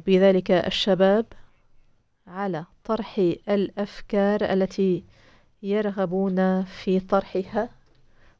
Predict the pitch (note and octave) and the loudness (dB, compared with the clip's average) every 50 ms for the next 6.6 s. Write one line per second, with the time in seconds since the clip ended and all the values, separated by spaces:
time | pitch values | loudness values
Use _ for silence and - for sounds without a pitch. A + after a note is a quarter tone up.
0 | _ - G3+ G3 G3+ E3+ E3 G#3 G3+ G3 G3 G3 G3 F#3 - - - G#3+ G3 F#3 | _ -8 -6 -6 -6 -6 -6 -6 -6 -4 -4 -6 -6 -8 -10 -10 -10 -10 -2 2
1 | G3 F#3+ F3 E3+ E3+ - - - C#3+ - - - - - - - _ _ _ _ | 2 4 4 2 -2 -4 -4 -6 -8 -8 -10 -16 -20 -20 -20 -20 _ _ _ _
2 | _ _ _ _ _ _ _ _ _ _ _ _ _ _ _ _ _ _ _ - | _ _ _ _ _ _ _ _ _ _ _ _ _ _ _ _ _ _ _ -10
3 | - A3 G#3+ G#3 G#3 - G3+ G3+ G3+ G3 G3 G3 G3 F3 G3 F#3+ F3 E3 D#3 D#3 | -8 -4 -4 -4 -4 -4 -4 -2 0 2 2 2 2 4 4 4 4 2 0 -2
4 | D#3+ F3+ - - - - - - - - - _ - G#3 G#3 A#3 A#3+ - - - | -4 -6 -8 -12 -18 -20 -20 -20 -20 -20 -20 _ -18 -10 -8 -8 -8 -8 -6 -4
5 | A#3 G#3 G3+ G3 F#3+ G3 G3 G3 G3 G3 G#3 A3 A#3 - G3 F3+ F3 F3 F#3 F#3 | -2 0 0 0 0 0 0 0 0 0 -2 -2 -2 0 2 2 2 2 0 -2
6 | F#3 - - - G3 F#3+ F#3+ F#3+ G3 - _ | -4 -4 -4 -2 0 2 2 0 -2 -6 _